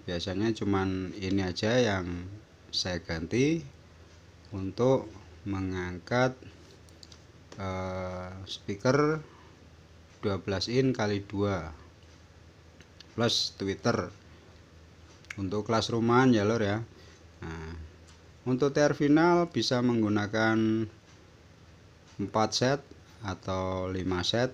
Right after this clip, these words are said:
bisa, biar agak adem. Kalau menurut saya seperti itu ya. Nah, elko, jangan lupa untuk elko P S U menggunakan minimal empat, empat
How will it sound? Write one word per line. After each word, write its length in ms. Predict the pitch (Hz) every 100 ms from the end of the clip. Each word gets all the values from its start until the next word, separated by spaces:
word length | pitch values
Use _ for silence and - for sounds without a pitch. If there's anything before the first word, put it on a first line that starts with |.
| -
bisa, 640 | - - 87 101 113 117 110 95 - - - - - - - - - - - - - - - -
biar 240 | 98 87 87 90
agak 400 | - 82 82 -
adem. 400 | 110 104 87 82 -
Kalau 240 | 92 92 90
menurut 320 | 90 87 87
saya 240 | - 107
seperti 480 | - - - 95 90
itu 160 | 107 87
ya. 160 | 87 98 - - - - - - 92
Nah, 320 | 87 85 87
elko, 720 | 104 110 110 147 156 165 170 -
jangan 320 | 110 104 104
lupa 400 | 107 113 143 147
untuk 320 | 123 113 82
elko 400 | 107 107 104 110 107
P 160 | 104
S 160 | 98 -
U 320 | 131 143 147
menggunakan 800 | 135 110 101 98 101 123 131 135 127 - - - - - -
minimal 560 | 117 113 113 123 131 117
empat, 400 | 117 127 120 - - - - - - - - - - - - - - - - - - 107
empat 480 | 104 - 107 104